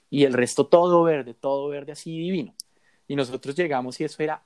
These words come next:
árido, pura arena, parecía un desierto, y pues claro, era por la época del año, nos tocó en un, en un verano importante, entonces también es algo que hay que tener en cuenta, no fue tan chévere eso,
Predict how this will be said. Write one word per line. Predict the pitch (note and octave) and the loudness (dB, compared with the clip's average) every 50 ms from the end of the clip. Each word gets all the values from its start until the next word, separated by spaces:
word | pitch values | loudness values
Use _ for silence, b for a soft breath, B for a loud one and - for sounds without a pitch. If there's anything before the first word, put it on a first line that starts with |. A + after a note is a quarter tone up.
| _ - | _ -6
árido, | - - - G3 G3+ G3+ G#3 G3+ G3 G3+ G#3 G3+ G3+ F#3 | -4 -2 -2 -2 -2 -2 -2 -4 -4 -2 0 0 0 0
pura | D#3 _ - F3 F3+ F3 E3 E3+ E3+ E3+ E3+ | -2 _ -8 -6 -6 -4 -2 0 0 0 0
arena, | F3 F3 F3+ F3+ F#3 F#3 F#3 F3+ F3+ F#3 F3 | 0 -2 -4 -6 -8 -8 -10 -10 -10 -10 -6
parecía | - E3+ D3+ D3 C3+ - - C#3+ C#3 | -4 -4 -2 -2 -4 -4 -6 -6 -6
un | C#3 C#3 | -4 -4
desierto, | C#3 D3 C#3+ - - E3+ E3 E3+ E3+ E3+ E3 D#3+ D3+ _ - E3 D#3+ E3 _ _ _ _ _ _ _ | -6 -6 -6 -6 -4 -2 0 0 0 0 -2 -4 -8 _ -8 -8 -8 -8 _ _ _ _ _ _ _
y | - C3+ C3 | -10 -10 -6
pues | - C#3 C3 - | -2 -2 -2 -2
claro, | - - A3 F#3+ C3 A#2 | -2 -4 -4 -2 -2 -2
era | A2 - - | -4 -4 -6
por | - D#3 D#3 | -6 -6 -6
la | D#3+ B2+ | -6 -6
época | B2 B2 B2+ - D3 | -8 -8 -8 -6 -4
del | C#3+ C3 B2+ | -4 -4 -4
año, | D3 D#3 C3 A2+ | -6 -6 -8 -10
nos | A2+ A#2 - - | -10 -12 -10 -10
tocó | B2 A#2 - - A2+ A2+ | -10 -8 -4 -4 -2 -2
en | A2+ | -2
un, | A#2 A#2+ B2+ B2+ B2+ C3 C3+ C3+ D3 - _ - - | -2 -2 -2 -4 -4 -4 -6 -8 -10 -10 _ -10 -6
en | - C#3+ C3+ C3 | -4 -4 -2 -2
un | C3 C3+ C3+ C3+ C3+ | -4 -4 -4 -2 0
verano | C3+ C3+ C#3 C#3+ C#3 C3+ | 0 0 0 -2 -4 -4
importante, | C#3+ C#3 - C#3+ B2+ - - A#2+ A#2 A2 - - A#2+ B2 A#2+ - B B B B B B B B | -4 -2 -2 -2 0 2 2 0 0 0 -4 -6 -6 -6 -8 -14 B B B B B B B B
entonces | C3 B2+ B2+ B2+ B2+ A#2 A2+ G#2+ A2+ A2 - - _ _ _ _ _ _ _ _ _ - - - - | 0 0 0 2 2 0 0 0 -2 -4 -4 -6 _ _ _ _ _ _ _ _ _ -20 -10 -2 2
también | B2+ B2 A#2+ G#2+ G#2 | 2 4 4 4 2
es | G#2+ B2 | 2 0
algo | A#2 A#2 B2 | 2 2 2
que | A#2+ B2+ | 0 0
hay | A#2 | -2
que | B2+ B2+ | -2 -2
tener | B2+ B2+ B2+ B2 C3 | -2 -2 -2 -2 -2
en | C#3 | 0
cuenta, | C#3 - D#3 D3+ D3 D3 | 2 2 0 2 2 0
no | C#3+ C3 A2 | 0 0 0
fue | - - A2 | 0 -2 -2
tan | - A#2 A#2+ | -2 -4 -6
chévere | - - C3 C3 C3 C3+ C3+ C#3 C3+ | -4 -2 -2 0 0 0 2 0 0
eso, | B2 A#2 C3 C3 - | -2 -4 -8 -14 -16